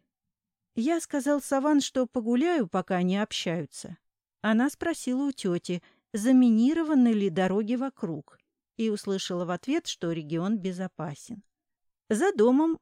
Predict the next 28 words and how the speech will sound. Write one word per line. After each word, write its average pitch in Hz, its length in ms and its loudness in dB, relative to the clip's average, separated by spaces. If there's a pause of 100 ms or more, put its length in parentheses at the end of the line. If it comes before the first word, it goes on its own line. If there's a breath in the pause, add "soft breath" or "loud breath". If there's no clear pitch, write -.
два 190 280 0
ребенка 185 540 -2
ловили 214 500 -2
рыбу. 165 480 -6 (540)
Поскольку 202 480 -2
сухой 220 460 -2
сезон 190 460 -2
уже 185 200 -2
начался, 202 640 -4 (260 soft breath)
ловля 285 520 4
рыбы 285 280 0
представляла 254 680 -2
собой 247 380 -2
протаскивание 180 1040 -4
корзинки 196 720 -4
через 262 400 -4
грязь 185 520 -4 (220)
и 262 160 -2
сбор 240 360 0
крошечных 262 680 -2
крабов, 180 560 -2 (200)
которые 220 400 -2
в 170 60 -2
ней 185 180 0
прятались. 160 720 -8 (480)
Это 294 320 0
и 247 100 0
был 180 380 -2